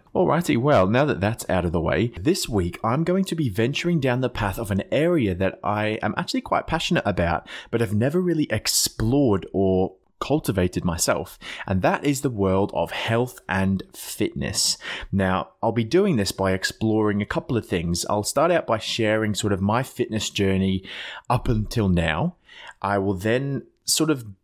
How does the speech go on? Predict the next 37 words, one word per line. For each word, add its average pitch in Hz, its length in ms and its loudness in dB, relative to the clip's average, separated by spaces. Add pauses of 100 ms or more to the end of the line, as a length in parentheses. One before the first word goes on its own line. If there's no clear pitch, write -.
discuss - 680 0
what 98 220 0
attracts - 500 -4
me 113 100 0
to 107 160 -4
this 92 200 0
area 92 500 2
and 92 180 0
why 104 220 0
I 98 120 2
think 104 240 -2
this - 160 -4
is 95 100 -2
so 90 280 0
interesting 98 760 -2 (220)
and 95 140 -2
something 101 320 -2
that 90 120 -2
we 92 100 0
should 92 200 -2 (100)
all 107 360 2
look 90 440 -4
to 95 340 0
incorporate 104 600 0
within 92 260 0
our 85 180 0
life. 101 500 0
And 110 120 2
then 101 80 2
thirdly, 98 560 2
I'm 101 120 2
gonna 110 140 0
share 113 480 0
how 123 460 -2
I 107 140 0
plan 117 460 0
on 95 200 0